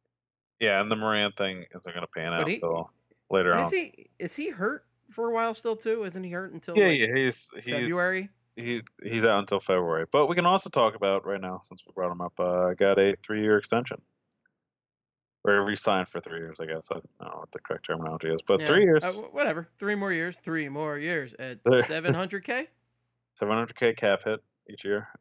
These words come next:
Speaker 1: Um, and
Speaker 2: I
Speaker 1: he
Speaker 2: mean,
Speaker 1: has
Speaker 2: that's
Speaker 1: a
Speaker 2: a, that's a drop in the hockey bucket, if you will. So
Speaker 1: Yeah.
Speaker 2: that's like,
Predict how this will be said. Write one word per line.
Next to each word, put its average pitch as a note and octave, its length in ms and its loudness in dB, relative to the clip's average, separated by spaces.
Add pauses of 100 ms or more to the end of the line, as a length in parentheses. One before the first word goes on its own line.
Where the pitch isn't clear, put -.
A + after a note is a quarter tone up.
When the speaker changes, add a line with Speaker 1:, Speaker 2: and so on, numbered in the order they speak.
Speaker 1:
Um, G2 500 0
and G2+ 240 0
Speaker 2:
I - 20 -4
Speaker 1:
he - 60 2
Speaker 2:
mean, - 100 6
Speaker 1:
has D4 60 6
Speaker 2:
that's - 120 2
Speaker 1:
a - 60 -2
Speaker 2:
a, D#3 120 -16
that's F#3+ 240 -6
a D#3+ 40 -6
drop C#3 400 -8
in C3 100 -10
the A#2 60 -12
hockey A#2 360 -10
bucket, G#2+ 360 -14
if A2 140 -18
you A2 100 -14
will. G#2 320 -14
So - 180 -14
Speaker 1:
Yeah. A#2 140 -8
Speaker 2:
that's A#2+ 220 4
like, A2 440 -18